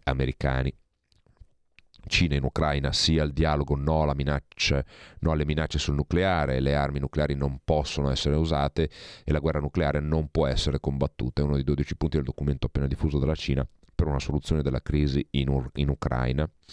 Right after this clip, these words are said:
Ad Assisi la marcia della pace contro tutte le guerre, a termine di un cammino durato tutta la notte, alla luce delle torce, i partecipanti alla marcia straordinaria a Perugia Assisi sono arrivati alle sei in piazza dalla basilica inferiore dedicata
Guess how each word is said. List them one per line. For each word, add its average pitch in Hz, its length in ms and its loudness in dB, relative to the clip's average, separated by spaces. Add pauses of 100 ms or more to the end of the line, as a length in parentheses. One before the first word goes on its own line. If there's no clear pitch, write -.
(520)
Ad 78 120 2
Assisi 80 300 2
la 73 80 2
marcia 80 320 -2
della 71 220 0
pace 78 340 -2
contro 73 380 0
tutte - 760 0
le 67 160 0
guerre, 64 360 0
a 69 40 0
termine 69 300 0
di 67 60 0
un 67 100 -4
cammino 71 260 0
durato 65 300 -2
tutta - 260 -2
la 69 80 0
notte, 71 300 0
alla 67 80 2
luce 67 180 0
delle 67 240 0
torce, 64 300 -2
i - 20 -10
partecipanti - 600 -2
alla 69 100 0
marcia 69 220 -4
straordinaria 71 440 0
a 64 80 -4
Perugia 69 280 0
Assisi 64 260 -2
sono 67 160 -2
arrivati 69 260 0
alle 69 140 2
sei 71 220 2
in 78 100 -2
piazza 64 340 -2
dalla 64 180 0
basilica 67 380 -2
inferiore 62 460 -2
dedicata - 480 -6